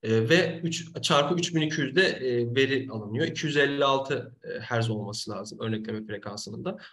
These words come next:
Aslında çok fazla bir veriyle oynuyoruz. E, ve, e, yani bunu belli bir, mesela bir dalgacık dönüşümüne soktuğumuzda veya farklı bir işleme soktuğumuzda da ya bize uzun süre boyunca, e, bilgisayarın çalışmasına neden oluyor. İlk etapta biraz,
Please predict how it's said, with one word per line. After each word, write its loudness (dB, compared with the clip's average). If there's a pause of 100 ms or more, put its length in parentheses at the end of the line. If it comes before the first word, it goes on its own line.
Aslında 2
çok -2
fazla 6
bir 2
veriyle 4
oynuyoruz. 0 (340)
E, 2
ve, 2 (300)
e, 4 (600)
yani 0
bunu 4 (160)
belli 2
bir, -2
mesela -2
bir -4
dalgacık 2
dönüşümüne 0
soktuğumuzda -2
veya 6
farklı -4
bir -4
işleme -2
soktuğumuzda -2
da 0 (240)
ya 2
bize 4
uzun 4
süre 2
boyunca, 0 (240)
e, 4
bilgisayarın 2
çalışmasına -2
neden -10
oluyor. -2
İlk 2
etapta 2 (560)
biraz, 2